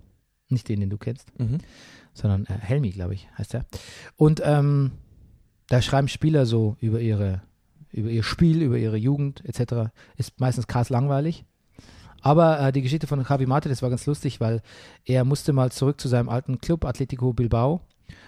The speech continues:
Speaker 1: und musste da, ähm, noch Zeug holen, weil er so überraschend, weil so abrupt zu Bayern gewechselt ist. Und die Presse hat daraus gemacht, er hätte, er wäre betrunken eingebrochen und hätte sich mit dem Security geprügelt.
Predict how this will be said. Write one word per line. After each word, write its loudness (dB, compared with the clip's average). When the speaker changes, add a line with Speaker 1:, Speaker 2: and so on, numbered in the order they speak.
Speaker 1:
und -2
musste 0
da, 4
ähm, 0
noch -2
Zeug 0
holen, 0
weil -2
er -2
so -4
überraschend, 0
weil 0
so -4
abrupt 2
zu -8
Bayern 2
gewechselt -4
ist. -10
Und -2
die 0
Presse 0
hat -2
daraus 0
gemacht, -2
er 0
hätte, -2
er -4
wäre 0
betrunken -2
eingebrochen -2
und 0
hätte -2
sich -6
mit -2
dem -4
Security -2
geprügelt. -2